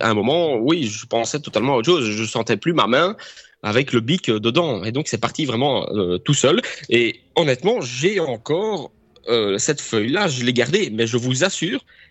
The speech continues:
qu'après cette expérience-là, même si c'était peut-être mon arrière-grand-mère, parce que comme on l'a dit au début d'émission, la transcommuni-, la transcommunication en général, qu'elle soit écrite, audio ou, euh, visuelle,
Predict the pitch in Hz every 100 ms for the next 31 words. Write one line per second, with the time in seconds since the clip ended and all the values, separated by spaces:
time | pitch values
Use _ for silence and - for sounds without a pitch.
0 | - 110 196 156 185 - 131 110 104 143
1 | 233 123 196 381 311 170 226 202 160 202
2 | - 180 - 403 349 - 131 - 127 131
3 | 117 117 113 107 110 98 104 123 196 202
4 | 160 131 123 170 - - 117 123 123 123
5 | 117 110 - 202 269 - - - - -
6 | - 135 147 143 143 - 233 - 165 151
7 | 139 - 139 127 117 - 202 175 165 143
8 | 135 143 107 95 98 123 104 101 185 101
9 | - 113 131 - 151 - - 131 123 120
10 | 151 135 - - 151 160 131 113 107 131
11 | 123 107 110 180